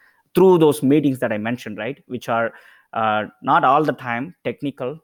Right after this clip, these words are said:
uh, only about work. Uh, but when we talk about, you know, other things, like, you know, uh, but we are interacting in general, and, uh, we are also looking at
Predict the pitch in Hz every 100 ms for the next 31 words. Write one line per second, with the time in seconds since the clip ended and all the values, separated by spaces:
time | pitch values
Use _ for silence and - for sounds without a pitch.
0 | _ - 107 110 113 120 123 113 107 110
1 | 127 160 _ _ _ - 117 113 113 123
2 | 131 127 120 135 135 135 127 123 123 -
3 | - 120 110 - 117 143 143 120 120 -
4 | 110 104 107 120 - 107 107 117 123 113
5 | 123 120 131 131 123 123 120 - 117 107
6 | 143 156 127 104 107 _ - 110 107 104
7 | 104 113 113 120 127 120 113 127 117